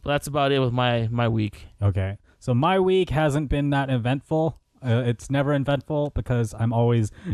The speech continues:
Speaker 2: going to school, editing videos for this channel, and, uh, going to work.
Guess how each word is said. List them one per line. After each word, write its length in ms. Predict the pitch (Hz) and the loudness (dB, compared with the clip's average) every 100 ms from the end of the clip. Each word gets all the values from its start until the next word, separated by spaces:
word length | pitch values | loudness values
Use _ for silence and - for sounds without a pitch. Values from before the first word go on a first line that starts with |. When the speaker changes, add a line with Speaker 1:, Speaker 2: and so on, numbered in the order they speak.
| 123 | -2
Speaker 2:
going 260 | 139 160 160 | 2 2 2
to 80 | 151 | 0
school, 640 | - 147 147 156 175 170 _ - - | 0 2 4 4 2 -2 _ -12 -2
editing 360 | 135 147 151 | 0 2 2
videos 380 | 131 151 160 151 | 2 2 2 2
for 160 | 160 147 | 2 0
this 220 | 151 143 | 2 0
channel, 640 | - 143 151 170 185 175 _ _ _ - | 0 0 2 2 2 -2 _ _ _ -4
and, 280 | 123 123 123 | 0 2 2
uh, 240 | 117 120 | 2 2
going 220 | 113 147 | 2 0
to 40 | 131 | 0
work. 400 | 151 113 - | 0 -2 -6